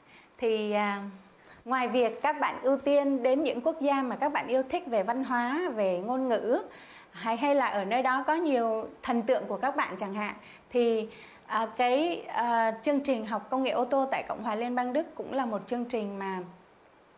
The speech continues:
rất đáng để cho phụ huynh và các bạn trẻ nghiên cứu, quan tâm, bởi nó có những cái điều đặc biệt như sau. À, như những cái điểm mạnh mà chúng ta vừa phân tích đấy, ở Đức thì có những hãng xe nổi tiếng luôn luôn dẫn đầu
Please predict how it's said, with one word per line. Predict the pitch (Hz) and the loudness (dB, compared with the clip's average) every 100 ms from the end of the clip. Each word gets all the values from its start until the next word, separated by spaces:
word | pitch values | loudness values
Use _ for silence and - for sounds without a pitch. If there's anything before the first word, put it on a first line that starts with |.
| - - - - | -20 -20 -20 -4
rất | 254 277 | -2 0
đáng | 254 233 247 427 - | 0 2 2 -2 -4
để | 214 | -4
cho | 170 226 | -2 -4
phụ | 226 202 | -2 -2
huynh | 202 247 233 | 0 0 0
và | 202 | -2
các | 180 254 262 | -2 -2 -2
bạn | 208 - | -6 -4
trẻ | 233 196 170 - - - | -4 -4 -4 -10 -20 -6
nghiên | 254 285 | 0 2
cứu, | 269 254 269 311 | 4 2 0 0
quan | 277 247 | -2 0
tâm, | 269 262 254 - | 0 -2 -6 -6
bởi | 214 180 | -4 -2
nó | 220 | -2
có | 262 | 0
những | 302 269 214 | 0 0 -2
cái | 247 240 277 - - - - | 0 2 2 -2 -10 -20 -2
điều | 226 220 | 2 2
đặc | 208 220 | 2 -2
biệt | 196 240 | -2 0
như | 269 | 0
sau. | 311 285 285 - - - - | 0 -2 -4 -8 -18 -20 -20
À, | - 214 | -8 -4
như | 233 302 311 | 2 4 4
những | 277 220 | 4 0
cái | 247 285 320 | 2 2 4
điểm | 254 190 190 | 2 0 -2
mạnh | 180 196 | -4 -6
mà | 196 | -6
chúng | 240 269 | -4 0
ta | 277 | 0
vừa | 240 226 | 0 -2
phân | 220 262 | -2 -4
tích | 262 330 | -4 -4
đấy, | 339 339 | -4 -4
ở | 208 175 | -4 0
Đức | 285 - | -2 -2
thì | - 196 | -6 -2
có | 233 | -2
những | 285 - | -2 -4
hãng | 240 - | -6 -6
xe | 262 269 254 | -4 -2 -2
nổi | 233 165 | 0 -2
tiếng | - 208 277 | -2 -2 0
luôn | 277 262 | 0 0
luôn | 254 | 0
dẫn | 233 - | -2 -4
đầu | 240 214 190 | -2 -2 -2